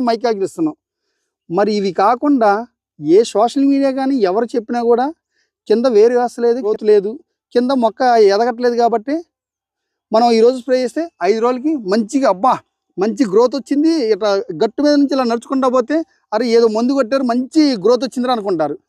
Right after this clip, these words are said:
మళ్ళీ గ్రోత్ వచ్చిన తర్వాత పది రోజుల తర్వాత చూడండి ఏముండదు. నేనే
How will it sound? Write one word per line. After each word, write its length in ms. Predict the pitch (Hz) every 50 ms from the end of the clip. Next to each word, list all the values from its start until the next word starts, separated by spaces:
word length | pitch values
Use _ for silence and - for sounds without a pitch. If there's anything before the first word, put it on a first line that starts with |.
| _ -
మళ్ళీ 160 | 185 233 262 202 170
గ్రోత్ 180 | 233 277 294 320
వచ్చిన 160 | 269 302 294
తర్వాత 160 | 302 294 285 240
పది 100 | 254 247 254
రోజుల 140 | 277 262 262
తర్వాత 160 | 277 262 208 -
చూడండి 280 | 247 240 233 220 247 277 - _ _ _ - 185 185
ఏముండదు. 400 | 220 254 247 226 196 165 135 147 - _ _ _ _ _ - 175
నేనే 200 | 220 277 320 339